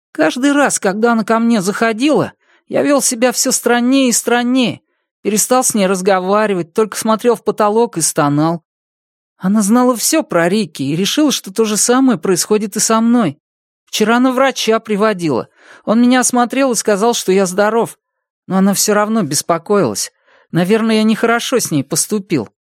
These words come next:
«А как ты выбрался?» «Ну, притворился, будто я в шоке. Я сначала хорошенько вспотел, бегая по камере,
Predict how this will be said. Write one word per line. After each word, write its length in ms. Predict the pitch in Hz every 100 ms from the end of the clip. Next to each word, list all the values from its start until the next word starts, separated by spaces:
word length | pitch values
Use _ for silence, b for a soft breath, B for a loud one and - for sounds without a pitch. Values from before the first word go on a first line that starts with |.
| _ _ _ _ _ _ _ _ _
«А 280 | 180 175 -
как 240 | - 247
ты 120 | - 277
выбрался?» 640 | 262 160 135 104 - - _ _ _ _ _ _ _ _
«Ну, 160 | 339 370
притворился, 840 | - 269 - 247 262 330 359 -
будто 300 | 180 196 -
я 200 | 214 226
в 60 | 233
шоке. 460 | - 320 - - - _ _ b b b b
Я 120 | 226 269
сначала 440 | 330 311 339 311
хорошенько 580 | - 269 269 320 302 285
вспотел, 640 | - - 277 277 330 320
бегая 440 | 190 196 214 214 208
по 160 | 247
камере, 460 | 247 240 165 131